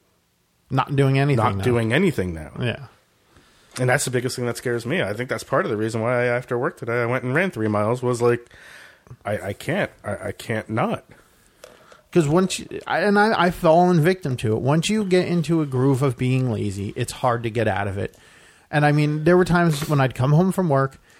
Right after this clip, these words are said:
Speaker 1: I'd sit in front of a T V, and that'd be the last thing I'd do before bed to get up to go to work the next day and do the same thing. And we both know somebody who does this to this day.
Speaker 2: Mm-hmm.
Speaker 1: Um, and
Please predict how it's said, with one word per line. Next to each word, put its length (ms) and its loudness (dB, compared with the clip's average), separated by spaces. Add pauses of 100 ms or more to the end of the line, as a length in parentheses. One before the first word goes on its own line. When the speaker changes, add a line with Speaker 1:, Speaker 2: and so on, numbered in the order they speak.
(200)
Speaker 1:
I'd 140 -4
sit 180 2
in 60 -2
front 180 2
of 80 2
a 60 -2
T 180 0
V, 320 2
and 100 2
that'd 140 2
be 80 2
the 100 0
last 300 2
thing 180 0
I'd 140 2
do 160 2
before 320 0
bed 380 0
to 80 -2
get 180 2
up 160 2
to 60 0
go 180 2
to 60 4
work 220 2
the 60 -6
next 220 -2
day 140 -2
and 100 -4
do 100 -4
the 80 -8
same 220 -6
thing. 240 -6
And 100 2
we 100 4
both 300 2
know 200 6
somebody 400 2
who 120 4
does 280 4
this 240 2
to 120 -4
this 240 0
day. 440 0 (480)
Speaker 2:
Mm-hmm. 160 -12 (600)
Speaker 1:
Um, 560 0 (760)
and 580 2